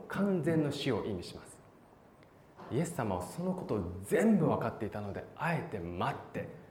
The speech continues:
そして全ての人が分かるように、四日後に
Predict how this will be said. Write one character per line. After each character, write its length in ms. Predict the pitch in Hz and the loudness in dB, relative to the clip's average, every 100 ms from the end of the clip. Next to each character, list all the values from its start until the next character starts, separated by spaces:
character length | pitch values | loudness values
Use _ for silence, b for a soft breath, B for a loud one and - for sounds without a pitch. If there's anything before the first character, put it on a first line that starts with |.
| - | -8
そ 120 | - | -8
し 100 | 107 | -6
て 100 | - | -6
全 300 | 107 - 196 | -4 2 4
て 80 | 196 | 4
の 100 | 160 | 2
人 160 | 147 160 | 2 4
が 120 | 143 | 4
分 200 | 131 147 | 4 4
か 80 | 175 | 4
る 100 | 131 | 6
よ 160 | 113 | 4
う 20 | 98 | 2
に、 80 | - B B B B - - | -4 B B B B -16 -4
四 180 | 98 87 - - | -2 -2 -8 -10
日 120 | 92 | -8
後 160 | 87 131 | -4 -4
に 160 | - | -6